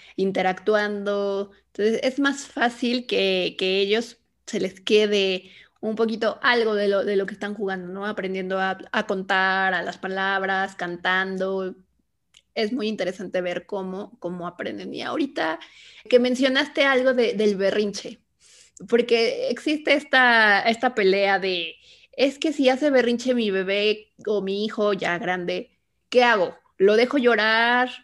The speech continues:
O, y otros dicen, "No, no lo dejes llorar, no, porque, pues, ¿cómo vas a dejar llorar a tu hijo, no?". Entonces, ¿qué se debe hacer cuando, pues, mi hijo tiene un berrinche, de acuerdo a la crianza sensible?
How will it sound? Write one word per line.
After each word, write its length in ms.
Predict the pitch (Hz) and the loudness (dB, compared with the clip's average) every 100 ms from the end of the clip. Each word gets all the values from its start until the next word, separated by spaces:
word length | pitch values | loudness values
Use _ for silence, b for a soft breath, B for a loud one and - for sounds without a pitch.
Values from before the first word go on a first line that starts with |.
| b b _ | b b _
O, 460 | 220 208 202 196 185 | 0 2 2 2 2
y 80 | 214 | 2
otros 220 | 220 226 | 2 -2
dicen, 280 | 208 220 220 | -2 -2 -2
"No, 220 | 269 302 | 0 2
no 120 | 285 | 2
lo 100 | 285 | 2
dejes 260 | 277 269 254 | 0 -2 -4
llorar, 360 | 214 220 220 220 | -4 -4 -4 -4
no, 400 | 220 214 196 - | -4 -6 -8 -8
porque, 640 | 180 - 185 180 175 165 - b b b | -8 -6 -6 -4 -4 -4 -8 b b b
pues, 180 | - - _ _ - | -12 -12 _ _ -4
¿cómo 160 | 196 226 | 0 2
vas 140 | 226 | 2
a 40 | |
dejar 200 | 202 202 | 2 2
llorar 200 | 196 190 180 | 2 2 0
a 60 | |
tu 120 | - | -2
hijo, 220 | - - 180 | -10 -10 -10
no?". 340 | 202 381 - _ _ | -10 -10 -14 _ _
Entonces, 440 | 220 226 269 294 - - | -4 0 0 0 -2 -6
¿qué 100 | 403 | -4
se 100 | 415 453 | 0 0
debe 240 | 403 392 - | 0 -2 -4
hacer 580 | - - 220 214 - _ _ _ _ - | -8 -6 -6 -6 -12 _ _ _ _ -6
cuando, 1300 | 208 220 208 196 196 190 185 185 180 175 170 165 - | -2 0 0 -4 -2 0 0 0 0 0 0 -4 -6
pues, 220 | - 190 - | -6 -4 -2
mi 120 | 180 | -4
hijo 180 | 185 226 | -4 -4
tiene 180 | 190 | -2
un 100 | 185 | -2
berrinche, 520 | 165 175 214 - - _ - | -4 -4 -4 -8 -18 _ -4
de 200 | 196 202 | 2 2
acuerdo 320 | 208 214 214 | 4 4 4
a 40 | |
la 140 | 202 180 | 4 2
crianza 420 | 190 180 185 185 | 0 0 -2 -8
sensible? 580 | 175 170 214 - - | -8 -4 -2 -2 -10